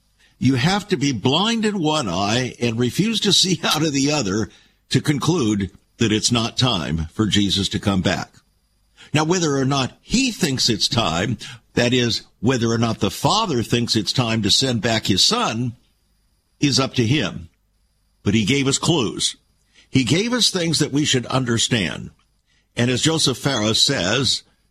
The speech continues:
Joseph told us, or Jesus told us, that no one knows the day or hour that he will return. That's a given.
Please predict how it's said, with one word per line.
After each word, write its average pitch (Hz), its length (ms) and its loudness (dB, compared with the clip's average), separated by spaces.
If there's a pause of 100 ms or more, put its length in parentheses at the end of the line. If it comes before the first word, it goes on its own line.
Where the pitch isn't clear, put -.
(200)
Joseph 160 520 0
told 156 360 2
us, 101 240 0
or 127 120 2
Jesus 147 420 0
told 131 340 0
us, 92 320 0 (200)
that 101 180 -2
no 131 240 2
one 85 320 0
knows 110 300 2
the 147 100 2
day 139 240 0
or 170 160 -2
hour 180 340 0
that 90 180 0
he 123 100 2
will 117 120 0
return. 117 600 -2 (520)
That's 90 300 0
a 135 60 4
given. 95 480 0